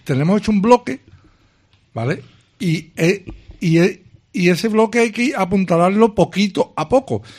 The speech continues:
ir metiendo, mm, pequeños detalles. Yo creo que sí. Imaginemos,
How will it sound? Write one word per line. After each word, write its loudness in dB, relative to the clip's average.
ir 2
metiendo, 0
mm, -2
pequeños 0
detalles. -2
Yo -6
creo -2
que -4
sí. -8
Imaginemos, -2